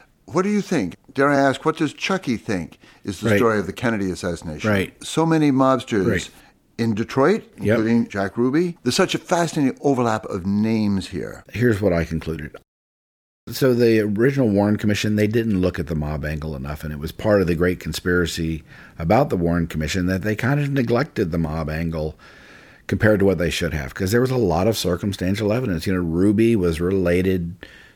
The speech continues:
Speaker 2: to Chicago mob figures. He was known by Hoffa and everybody else in Detroit. Chucky knew Jack Ruby.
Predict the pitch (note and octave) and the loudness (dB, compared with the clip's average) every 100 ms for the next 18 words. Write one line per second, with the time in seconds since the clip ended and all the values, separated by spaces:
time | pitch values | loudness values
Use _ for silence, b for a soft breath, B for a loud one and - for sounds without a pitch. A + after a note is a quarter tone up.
0 | B - G2 E2+ E2 E2 F#2+ G2+ G#2+ F#2+ | B -6 -2 -2 -4 -2 0 2 2 2
1 | F#2+ F#2 G2+ F#2 F#2+ F#2+ - - b b | 0 0 -2 2 2 2 -2 -16 b b
2 | G2+ F2+ D2 D2+ E2 G#2+ G#2+ G#2 E2+ G2+ | -2 0 0 0 2 2 4 2 2 0
3 | G2 G#2 A#1+ D#2 F2+ F#2+ G2 F2+ G2 F2 | 0 -4 -4 -2 -2 0 0 0 0 -2
4 | F2 G2+ G#2 - G2 - G#2+ F#2 F#2+ E2+ | -2 -2 -2 -2 -2 0 0 2 0 0
5 | F2 F2 - E2 E2 E2+ E2 | 0 -2 -2 -4 -2 -4 -6